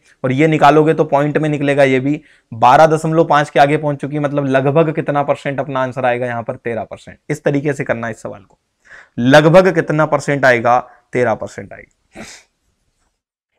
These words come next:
चलिए, सवाल बड़ा खूबसूरत था, फिर से देख लो जरा, एक बार और देख लो। ओ मेरे मित्रों, एक बार और देखो, बीस हजार की धनराशि पर पन्द्रह महीने में दस परसेंट प्रतिवर्ष के हिसाब से छह माह ही हिसाब कर रहा है।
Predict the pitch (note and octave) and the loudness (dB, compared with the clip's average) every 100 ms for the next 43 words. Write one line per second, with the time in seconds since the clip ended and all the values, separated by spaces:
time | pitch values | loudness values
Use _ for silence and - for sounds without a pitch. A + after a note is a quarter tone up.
0 | _ D3 B2 A2 - B2+ D3+ D3 D3 C3 | _ 0 0 -2 0 4 6 6 4 2
1 | C3 D#3 D#3 D#3 C#3 D3+ D3+ E3+ D#3+ D#3+ | -2 0 0 2 0 0 -4 -2 -2 -2
2 | D#3 C#3 - _ _ _ - B2+ C#3+ D3 | -4 -6 -10 _ _ _ -6 0 2 2
3 | D#3 D3 C#3+ - _ - D3+ D#3+ C#3+ C3 | 0 -4 -6 -12 _ -2 0 0 -2 -4
4 | A2 G2+ - _ _ _ C3+ B2 B2+ A2+ | -8 -16 -20 _ _ _ -10 -4 -4 -4
5 | G2+ - - _ _ _ _ _ - G#2 | -10 -14 -20 _ _ _ _ _ -16 -8
6 | A#2 F#3+ G#3+ F#3+ F3 F3 E3+ F3 C#3 C3+ | 0 2 4 6 6 6 4 0 0 0
7 | C3+ - D3 C#3+ C3+ - _ _ _ - | -2 -2 -4 -2 -4 -6 _ _ _ -6
8 | C3+ D3 E3 D#3 C#3 C#3 C#3 C#3+ C3+ C#3 | -2 4 4 4 0 -2 -2 -2 0 -2
9 | - C3+ B2+ C3+ C3 B2+ C3 B2+ - B2 | 0 -4 -4 -6 -6 -4 -4 -4 -6 -4
10 | C3 A#2 C#3+ - D#3+ D#3+ D3 D#3 C3+ B2+ | -4 -4 -6 -4 -2 0 0 0 -2 -2
11 | B2 A#2+ G#2+ F#2+ | -4 -6 -8 -10